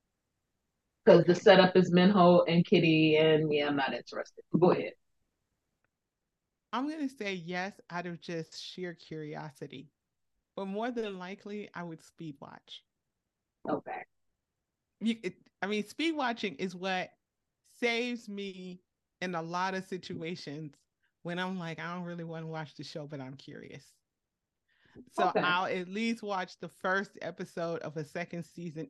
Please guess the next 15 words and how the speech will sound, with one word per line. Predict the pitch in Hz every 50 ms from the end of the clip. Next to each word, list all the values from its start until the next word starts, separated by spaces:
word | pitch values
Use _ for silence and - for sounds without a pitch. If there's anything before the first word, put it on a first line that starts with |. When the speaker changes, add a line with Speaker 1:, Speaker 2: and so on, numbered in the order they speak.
| _ -
Speaker 2:
if | 233 269 339 262 233 -
they | 247 233 240
get | 220 233 226 240 240 -
that. | 165 131 - - - _ _ _ - _ _ _ _ _ - - _ _ - -
Speaker 1:
Oh, | 254 220 180 165 -
it's | - 220 226 320
already | 277 269 269 262 214
been | 185 220 226 214 202
greenlighted | 175 180 214 269 294 240 202 185 165 151 143 -
for | - 156 147
a | -
second | - 147 - 147 139 -
season, | - 143 135 131 131 131
I've | 127 - -
heard. | 127 113 - -